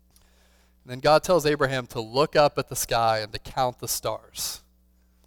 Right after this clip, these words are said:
And while Abraham has his eyes fixed on the stars in the sky, God tells him, "So shall your offspring be." Now, if you picture a starry sky, that's,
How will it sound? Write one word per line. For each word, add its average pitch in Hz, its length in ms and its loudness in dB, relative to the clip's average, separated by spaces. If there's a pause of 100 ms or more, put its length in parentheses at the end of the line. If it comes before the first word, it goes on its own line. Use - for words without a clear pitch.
(680)
And 120 80 -20
while 117 180 2
Abraham 156 420 0
has 139 220 0
his 131 140 -4
eyes 123 480 6
fixed - 300 -2
on 147 120 2
the 139 80 -8
stars 135 440 2
in 123 80 -12
the 117 80 -8
sky, 120 360 0
God 113 240 -2
tells 117 320 -2
him, 110 280 -14 (680)
"So - 340 -10
shall 135 280 0
your 127 200 -4
offspring 107 500 -10
be." 101 240 -20 (2250)
Now, 113 140 -6
if 113 140 -10
you 147 180 -2
picture - 580 -6
a 123 80 -2
starry 123 360 -2
sky, 117 560 -2
that's, - 360 -8